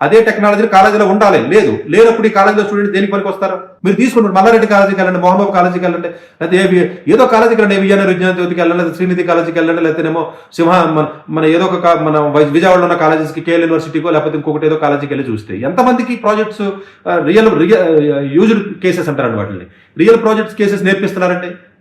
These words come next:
చాట్ జీపీటీలోకి వెళ్ళి ప్రాజెక్ట్ కాపీ చేయడం, పదివేలు ఇస్తే సబ్మిట్ చేయడం. ఈ స్టూడెంట్స్‌లో లేజినెస్ పోవాలి, హార్డ్ వర్కింగ్ పెరగాలి, కాంపిటీషన్ తట్టుకోవాలంటే, కొత్త టెక్నాలజీస్ నేర్చుకోవాలి. ఒకవేళ కాలేజీలో నేర్పకపోతే మీరు ఓన్గా నేర్చుకోవాలి.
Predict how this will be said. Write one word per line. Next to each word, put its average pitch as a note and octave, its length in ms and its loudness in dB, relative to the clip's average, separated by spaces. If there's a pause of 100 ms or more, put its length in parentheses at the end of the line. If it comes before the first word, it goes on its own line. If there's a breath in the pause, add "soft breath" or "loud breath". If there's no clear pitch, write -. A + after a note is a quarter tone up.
(240)
చాట్ F3+ 160 2
జీపీటీలోకి G3 320 0
వెళ్ళి F#3+ 220 0 (300)
ప్రాజెక్ట్ F#3+ 280 0
కాపీ F#3 220 0
చేయడం, G3 220 2
పదివేలు F#3 260 2
ఇస్తే F#3+ 160 -4
సబ్మిట్ D#3 360 -4
చేయడం. A#2+ 160 -4 (380 soft breath)
ఈ D#3 40 -4
స్టూడెంట్స్‌లో A3 460 0
లేజినెస్ G#3 520 2
పోవాలి, F3+ 360 2 (100)
హార్డ్ F3+ 240 2
వర్కింగ్ G3+ 340 -2 (300)
పెరగాలి, F3 340 0
కాంపిటీషన్ D#3+ 480 -4
తట్టుకోవాలంటే, D#3 560 -2 (680 soft breath)
కొత్త F3+ 220 2
టెక్నాలజీస్ G#3 480 2
నేర్చుకోవాలి. F3 720 2
ఒకవేళ D#3+ 340 -4
కాలేజీలో F#3 360 2
నేర్పకపోతే F#3 440 0
మీరు E3+ 180 0
ఓన్గా F3 260 2
నేర్చుకోవాలి. D#3+ 560 0